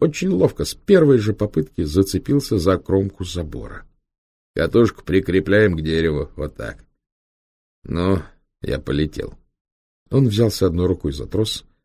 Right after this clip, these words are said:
повернул кран, и пузырь с шипением стал разрастаться. Торжественный и бесстрастный, словно возносящийся на небо бодисаттва, Айзенкопф оторвался от земли и медленно взмыл вверх.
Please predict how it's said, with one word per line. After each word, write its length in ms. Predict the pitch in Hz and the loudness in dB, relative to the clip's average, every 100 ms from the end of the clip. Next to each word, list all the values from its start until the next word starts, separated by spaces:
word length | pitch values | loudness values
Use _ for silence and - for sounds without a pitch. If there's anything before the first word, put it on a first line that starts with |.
| _ _ | _ _
повернул 520 | 107 120 127 131 98 | 4 6 6 6 2
кран, 300 | 80 113 147 | 0 0 0
и 160 | - 202 | 2 -2
пузырь 480 | - 131 110 160 156 | -2 -2 2 2 2
с 80 | - | -2
шипением 680 | - 101 78 135 151 147 | -2 -2 0 0 2 2
стал 360 | 123 - 87 90 | -2 -4 -4 -4
разрастаться. 880 | - 95 98 101 - - - - - _ _ _ _ _ _ _ _ _ | -4 -4 -4 -6 -8 -14 -14 -14 -14 _ _ _ _ _ _ _ _ _
Торжественный 800 | 87 78 95 113 - 107 104 92 | -2 2 4 4 2 0 4 2
и 20 | |
бесстрастный, 720 | 78 - - 101 101 - 76 | 2 -2 0 2 2 -2 -6
словно 380 | - 82 85 87 | -2 -2 0 0
возносящийся 920 | 85 82 87 90 92 - 90 - 92 | 0 0 -2 2 0 0 -4 -2 -2
на 140 | 90 | 0
небо 260 | 87 87 85 | 0 0 0
бодисаттва, 920 | 78 76 73 67 - 95 104 - - - _ _ _ _ - | -2 -4 -4 -6 -4 -4 -6 -10 -16 -18 _ _ _ _ -2
Айзенкопф 920 | 107 117 98 101 - 98 - - - _ | 4 6 6 0 2 0 -2 -16 -18 _
оторвался 760 | - 90 101 95 101 87 - 80 | -4 2 4 6 4 2 -2 -6
от 240 | 80 76 | -4 -6
земли 380 | 69 62 69 120 | -6 -8 -4 -4
и 180 | - 85 | -2 -4
медленно 640 | 65 123 - 107 104 87 | 0 0 0 -4 -4 -6
взмыл 460 | 78 69 67 71 73 | -8 -8 -6 -4 -6
вверх. 640 | - - - - - - | -8 -14 -14 -14 -16 -20